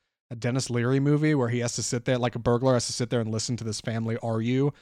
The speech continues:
like, while they're, while they're, <laughs> while they're being held hostage. Um, that's definitely baked in here. Like, the, the Lightstones are arguing the whole movie,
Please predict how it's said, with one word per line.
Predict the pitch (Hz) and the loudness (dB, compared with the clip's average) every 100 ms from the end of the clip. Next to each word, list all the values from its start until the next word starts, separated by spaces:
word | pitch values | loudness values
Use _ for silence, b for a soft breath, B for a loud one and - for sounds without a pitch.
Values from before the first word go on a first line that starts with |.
| b b | b b
like, | 117 | -4
while | 117 113 117 | 2 2 4
they're, | 117 117 | 2 2
while | 120 120 | 2 2
they're, | 120 | 2
<laughs> | 170 | 2
while | 139 139 | 4 4
they're | 139 | 2
being | 135 131 | 2 0
held | 131 131 | 0 0
hostage. | 123 113 135 151 170 165 - b b b | -2 -4 -2 0 0 -2 -10 b b b
Um, | 131 120 107 | -2 0 0
that's | 139 - | 0 2
definitely | 135 139 131 | 2 4 2
baked | 113 110 110 | 2 0 -2
in | 117 | -4
here. | 110 110 110 | -4 -4 -2
Like, | 113 113 | -2 -4
the, | - 117 | -2 -4
the | 120 | 0
Lightstones | 123 160 - 147 127 120 | 2 2 4 2 4 2
are | 123 | 4
arguing | 131 127 120 | 4 4 0
the | 113 | 0
whole | 127 | 0
movie, | 120 131 104 104 | 0 0 -2 -8